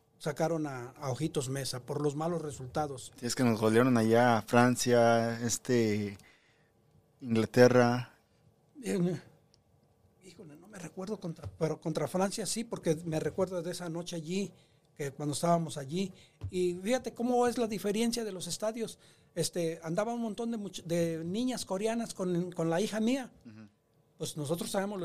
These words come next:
Speaker 1: el boleto, pues yo traía los boletos porque los habíamos, los habíamos ordenado y todo era en, en coreano, no traía nada, ninguna palabra en, como en inglés, solo era coreano y ya llega-, llegué con el so-, sobre de,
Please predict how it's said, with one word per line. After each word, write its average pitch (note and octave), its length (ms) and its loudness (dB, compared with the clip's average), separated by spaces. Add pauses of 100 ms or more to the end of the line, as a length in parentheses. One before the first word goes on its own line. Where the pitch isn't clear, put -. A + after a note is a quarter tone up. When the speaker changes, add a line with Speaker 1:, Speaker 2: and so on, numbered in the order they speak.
Speaker 1:
el D#3+ 100 -8
boleto, E3 460 0
pues D#3+ 120 -8
yo G3 140 2
traía A3+ 220 -2
los A3+ 100 -2
boletos G3+ 340 -2
porque F3 220 -6
los D#3+ 160 2
habíamos, F#3 440 0
los D3 160 -4
habíamos F#3 300 0
ordenado D#3+ 640 -6
y G3 40 -6
todo A3+ 240 -4
era B3 160 -2
en, G3 160 -8
en F3+ 100 -6
coreano, G3 420 0
no F#3+ 140 -8
traía G#3 320 -4
nada, A#3+ 300 -6
ninguna G#3+ 400 -12
palabra G#3 300 -2
en, F#3+ 120 -4 (460)
como E3 160 0
en E3 80 0
inglés, F3 440 -2 (480)
solo G3 240 0
era G3+ 200 -2
coreano F#3+ 400 -2
y G3+ 40 -2
ya G3+ 100 0
llega-, G#3+ 340 0
llegué F#3 320 -4
con G3 160 -6
el E3 280 -6
so-, - 220 -14
sobre G3+ 320 2
de, D3+ 380 -6